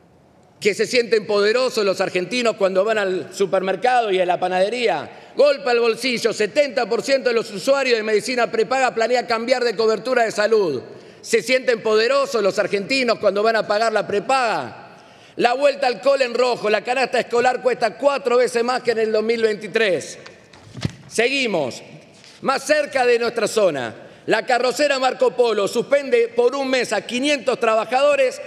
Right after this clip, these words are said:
en Villa Gobernador Galvez. Tomó la medida debido a la caída de la demanda. La nafta ya está más cara en los últimos, que en los últimos cinco años. Ya rige la suba del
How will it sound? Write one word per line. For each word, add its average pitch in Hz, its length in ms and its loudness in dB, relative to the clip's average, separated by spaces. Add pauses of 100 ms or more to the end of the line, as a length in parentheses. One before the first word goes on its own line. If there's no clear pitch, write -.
(120)
en 226 180 0
Villa 247 260 0
Gobernador 233 400 0
Galvez. 151 500 0 (360)
Tomó 277 500 2
la 202 160 0
medida 262 440 2
debido 254 380 2
a 247 40 -4
la 226 140 -2
caída 247 360 2
de 220 80 -2
la 214 100 2
demanda. 160 560 -2 (920)
La 262 180 0
nafta 175 920 -4
ya 254 120 2
está 269 200 0
más 262 180 0
cara 294 280 0
en 247 80 0
los 226 180 0
últimos, 254 600 -2 (140)
que 233 100 2
en 226 60 0
los 233 160 -2
últimos 247 380 -2
cinco 269 400 0
años. 151 580 -4 (300)
Ya 269 220 2
rige 285 340 0
la 247 100 2
suba 269 420 0
del 240 220 -4